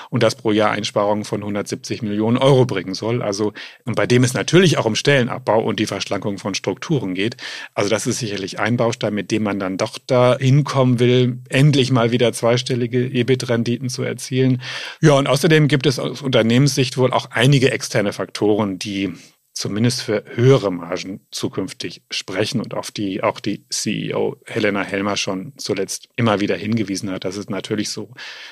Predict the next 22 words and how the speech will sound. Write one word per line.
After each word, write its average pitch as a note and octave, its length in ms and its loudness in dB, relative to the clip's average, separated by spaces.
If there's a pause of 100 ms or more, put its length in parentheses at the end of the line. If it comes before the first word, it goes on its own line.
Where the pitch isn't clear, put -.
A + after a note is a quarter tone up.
(100)
ein - 40 -4
bisschen G#2 260 -2
die G2 100 -6
Entspannung G#2 460 0
der F2+ 100 -2
Lieferketten G#2+ 880 -2 (220)
und - 200 -6 (220)
auch - 200 -4
die - 160 -6
Entspannung G2+ 420 -2
beim F2+ 160 -2
Sourcing, G#2 540 0
also F#2+ 120 -4
der F#2 140 -2
weltweite F#2+ 460 -4
Einkauf G2+ 360 -4
ist G2+ 140 -6
etwas, - 460 -6
etwas - 400 -8
einfacher G#2 420 -2
sicherlich F#2+ 460 -4
geworden. F#2+ 560 -8